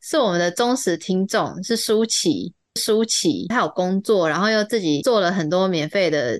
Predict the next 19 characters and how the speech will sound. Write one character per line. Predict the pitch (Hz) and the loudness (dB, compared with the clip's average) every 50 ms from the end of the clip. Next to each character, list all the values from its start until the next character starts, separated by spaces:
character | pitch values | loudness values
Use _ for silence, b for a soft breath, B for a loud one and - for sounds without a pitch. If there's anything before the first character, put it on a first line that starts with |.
| - - | -4 -2
分 | 226 214 202 214 | 0 0 2 2
享， | 208 - - 160 - 82 85 | 0 0 0 -2 -2 -4 -6
然 | - 160 175 185 | -6 -4 -2 0
后 | 214 220 | 0 0
还 | 202 - 185 175 | 0 -2 -2 -4
可 | 180 - - 226 | -2 -2 0 2
以 | 208 190 | 2 2
有 | 170 147 160 | 2 0 0
时 | - - | -2 -4
间 | 156 170 180 180 180 | -2 -2 0 -2 0
听 | - 196 185 | 0 0 0
我 | 175 151 | 0 0
们 | 139 143 135 | -2 -4 -4
的 | 127 123 135 123 95 - | -2 -2 -2 -2 -2 -4
podcast， | - 185 180 180 - 208 170 131 - - - - 92 - | -4 -4 -4 -4 -2 -2 -2 -2 -4 -8 -10 -14 -12 -8
然 | - 170 180 | -4 -2 0
后 | 196 214 | 0 0
还 | 214 185 156 | 0 0 0
来 | 165 165 160 156 | 0 0 -2 -2